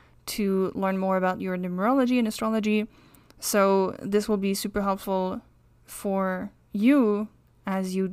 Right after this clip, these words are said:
dive into getting to know yourself, because that's what etology is all about. Etology, the definition of that word, means study of the self. Oto for the self and logi for the study of something.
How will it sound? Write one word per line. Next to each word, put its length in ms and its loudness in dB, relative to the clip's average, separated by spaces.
dive 200 -2
into 300 -4
getting 240 0
to 100 -8
know 120 0
yourself, 440 -4
because 300 -8
that's 260 -4
what 240 -4
etology 500 -4
is 120 -6
all 140 2
about. 320 2
Etology, 500 4
the 120 -2
definition 640 0
of 180 -4
that 220 -4
word, 500 2
means 560 -2
study 480 2
of 220 -2
the 100 -6
self. 540 0
Oto 340 2
for 520 -4
the 80 -12
self 440 2
and 200 -2
logi 280 0
for 380 -4
the 80 -8
study 260 0
of 80 -6
something. 400 -10